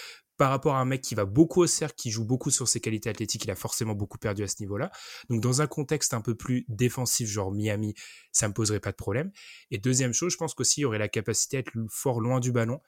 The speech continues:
Parce qu'en fait, si tu le rapproches au mec dont tout le monde peut penser, qui est très fort de loin, et cetera, si tu le rapproches d'un Voldemort,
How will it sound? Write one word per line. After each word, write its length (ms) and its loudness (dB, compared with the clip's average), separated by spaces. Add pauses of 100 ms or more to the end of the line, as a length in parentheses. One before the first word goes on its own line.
(600)
Parce 160 4
qu'en 160 0
fait, 260 2
si 360 6
tu 140 4
le 60 6
rapproches 640 0 (260)
au 220 0
mec 220 2
dont 240 -2
tout 140 2
le 60 2
monde 240 0
peut 200 2
penser, 580 2
qui 120 -8
est 160 -8
très 240 0
fort 260 -2
de 80 2
loin, 400 2
et 100 -2
cetera, 360 -2 (300)
si 220 2
tu 180 2
le 60 4
rapproches 460 2
d'un 260 -4 (540)
Voldemort, 720 4